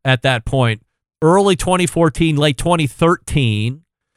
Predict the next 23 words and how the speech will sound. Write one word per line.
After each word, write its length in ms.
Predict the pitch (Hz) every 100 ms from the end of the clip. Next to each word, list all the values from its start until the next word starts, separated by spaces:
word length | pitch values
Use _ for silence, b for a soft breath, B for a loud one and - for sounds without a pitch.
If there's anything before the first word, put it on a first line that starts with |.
| _ _ _
but 540 | 127 131 127 - - 156
especially 600 | - 160 165 - 160 147
in 80 | 139
that 180 | 131 127
early 260 | 143 143
twenty 340 | 127 - 143 127
fourteen 800 | - 143 156 - 156 139 123
time 360 | 113 123 113 110
frame, 540 | - 117 104 101 101 107 _ _ _ _ _
it 100 | 131
seemed 180 | 190 165
like 140 | 139
every 260 | 139 165 170
fast 360 | 170 156 156
food 220 | - 143
joint 340 | 120 135 131 123
was 160 | 120
trying 540 | - - 135 143 143 139
to 140 | -
bring 240 | 123 131 131
out 220 | 127 117
some 480 | - - 151 151 147
kind 680 | - 135 139 131 127 127